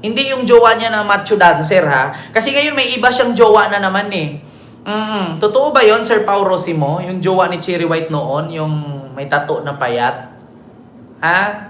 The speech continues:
Ha? Mm-mm. Diyos ko. Tignan nga natin si Bryce Hernandez kung anong hitsura niyan. Bryce, ito, ito, ito, ito. Bryce Hernandez. Mm-mm.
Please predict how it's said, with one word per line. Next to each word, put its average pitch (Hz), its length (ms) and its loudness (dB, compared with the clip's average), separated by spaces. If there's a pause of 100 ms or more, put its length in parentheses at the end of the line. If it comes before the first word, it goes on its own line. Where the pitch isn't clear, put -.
(1000)
Ha? 143 220 -4 (1080)
Mm-mm. 185 500 -4 (1120)
Diyos 156 400 -4
ko. 196 480 -6
Tignan 214 320 -4
nga 208 80 -2
natin 208 320 0
si 196 160 -6
Bryce 175 400 2
Hernandez 156 640 -2
kung 156 160 -6
anong 151 240 -6
hitsura 131 480 -6
niyan. 123 320 -8 (480)
Bryce, 147 960 0
ito, 98 160 -10
ito, 95 160 -10
ito, 98 240 -10
ito. - 160 -12 (320)
Bryce 220 480 4
Hernandez. 190 1120 2 (240)
Mm-mm. 120 480 -12